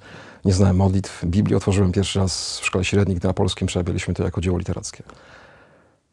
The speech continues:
Taka była moja edukacja religijna, więc mając trzydzieści trzy lata, to jest ten moment, kiedy dwa tysiące pierwszy rok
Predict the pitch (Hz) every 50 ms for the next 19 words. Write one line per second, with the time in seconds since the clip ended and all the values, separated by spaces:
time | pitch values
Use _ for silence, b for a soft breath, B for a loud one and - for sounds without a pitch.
0 | _ _ - 110 - 101 92 101 92 95 101 95 92 - _ _ _ _ - -
1 | 101 92 101 - 107 95 - - - 98 95 95 98 - - - - 101 98 92
2 | 90 90 85 87 90 78 73 - - 101 107 104 - - - - - - - -
3 | - - - - - - - - - - - - - 104 107 104 92 - - -
4 | 110 110 101 - 98 - - 107 101 104 - 127 143 151 - _ _ _ _ _
5 | _ _ _ _ _ _ _ _ b b b b b b b b b b b b
6 | b b b b _ _ _ _ _ _ _ - 92 87 - - 98 98 101 101
7 | 101 95 90 - - - 101 90 92 98 98 98 95 90 - - - - - 98
8 | 95 98 101 95 - 95 - 95 92 - - 92 107 113 - -